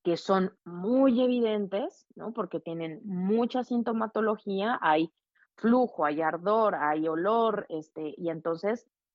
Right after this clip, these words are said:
evidentemente, eh, la persona, el paciente, acude al médico, ¿no? Algo no está bien aquí. Pero en el caso del virus del papiloma humano no sucede. Entonces, pues bueno,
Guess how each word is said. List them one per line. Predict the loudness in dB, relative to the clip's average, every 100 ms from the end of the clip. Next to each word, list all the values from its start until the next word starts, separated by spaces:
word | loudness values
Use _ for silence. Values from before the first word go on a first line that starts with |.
| _ _
evidentemente, | 0 2 2 0 -2 -2 0 -2 -2 -4
eh, |
la | 0 0 0
persona, | -2 -2 -2 0
el | -2
paciente, | -4 -4 -4 -4 -8 -8
acude | -10 -4 0 2 2
al | 0
médico, | -6 -10 -20 -14
¿no? | -8
Algo | -4 -4 -4
no | -4 -2 -2
está | -4 -8
bien | -10 -14
aquí. | -20 _ _ -20 -20 _ _ _ _ _ _ _
Pero | 2 4 4
en | 2
el | -4
caso | -2 0 0
del | 0 -2
virus | -4 -4
del | -4 -6
papiloma | -6 -4 -6 -6
humano | -6 -6 -6 -8
no | -6 -4 -6
sucede. | -6 -10 0 2 4
Entonces, | 0 0 -2 0 -4
pues | -4 -12
bueno, | -10 -8 -10